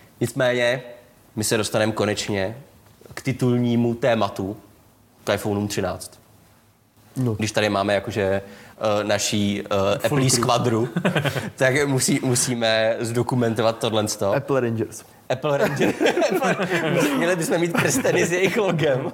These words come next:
Speaker 2: Morfuje.
Speaker 1: <laughs> Morfuju do podoby nakousnutýho jabka. iPad, iPhone, iPod. Boží.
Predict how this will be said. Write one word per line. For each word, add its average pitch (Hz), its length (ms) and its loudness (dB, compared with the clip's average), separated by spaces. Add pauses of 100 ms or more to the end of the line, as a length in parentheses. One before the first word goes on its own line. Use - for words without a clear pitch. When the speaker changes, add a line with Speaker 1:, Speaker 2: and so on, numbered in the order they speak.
(100)
Speaker 2:
Morfuje. 175 380 0
Speaker 1:
<laughs> - 1600 0
Morfuju 170 400 0
do 190 120 0
podoby 165 360 0
nakousnutýho 170 720 0
jabka. - 480 0 (420)
iPad, 180 420 0 (180)
iPhone, 160 520 0 (180)
iPod. - 680 -2 (840)
Boží. 147 500 0